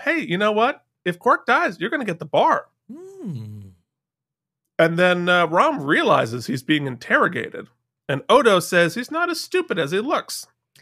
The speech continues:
Speaker 2: And let's not forget, Ben is giving you the best of all side-eye.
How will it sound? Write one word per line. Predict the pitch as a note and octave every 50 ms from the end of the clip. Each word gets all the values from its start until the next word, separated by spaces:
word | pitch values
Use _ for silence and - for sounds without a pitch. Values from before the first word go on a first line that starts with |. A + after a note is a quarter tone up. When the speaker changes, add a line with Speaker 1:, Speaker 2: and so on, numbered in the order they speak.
| _ _
Speaker 2:
And | - A#2+ C3
let's | E3 F#3+ -
not | A#3+ G#3
forget, | - E3+ D3 C3+ C#3 C#3 A2+ A2+ G#2
Ben | - C#3 D3+
is | D#3+ D3+ C3+ -
giving | D3 C3 C3 B2+
you | A#2+ A#2 A2+ A2+ - -
the | A#2+ A2+ A#2 C3
best | B2 - C3+ C3+ D3+ C#3 - C#3
of | B2+ B2
all | A2+ A#2 A#2 A2+
side-eye. | - - - A2 G#2+ G#2+ G#2 G#2 G2+ G2 F#2 F#2